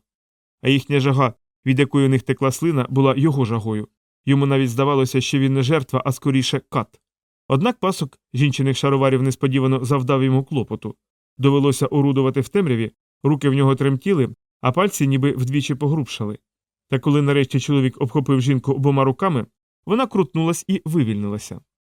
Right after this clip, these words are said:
Збиваючи навколо себе пісок, він кинувся її доганяти, але жінка чинила шалений опір,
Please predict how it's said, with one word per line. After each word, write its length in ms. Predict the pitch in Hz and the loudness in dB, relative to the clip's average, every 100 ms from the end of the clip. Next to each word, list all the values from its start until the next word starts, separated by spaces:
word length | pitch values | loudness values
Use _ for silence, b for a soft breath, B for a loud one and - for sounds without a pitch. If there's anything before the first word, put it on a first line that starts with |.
| - | -8
Збиваючи 540 | 120 156 147 131 147 | 0 2 2 2 0
навколо 380 | 139 127 143 139 | -4 -2 0 0
себе 220 | 143 131 | 2 0
пісок, 400 | 127 131 147 120 | 0 -2 -2 0
він 140 | 135 127 | 0 0
кинувся 400 | 143 131 123 139 | 0 0 0 0
її 160 | 131 | 2
доганяти, 580 | 127 139 175 160 - 110 - _ _ | 2 0 0 -2 -4 -8 -10 _ _
але 320 | 135 139 135 | 0 2 2
жінка 340 | 127 147 139 135 | 0 -2 -2 -4
чинила 380 | - 143 139 131 | -2 -2 -2 -2
шалений 420 | 160 143 147 - | -2 0 0 -2
опір, 340 | 135 120 117 | -4 -4 -8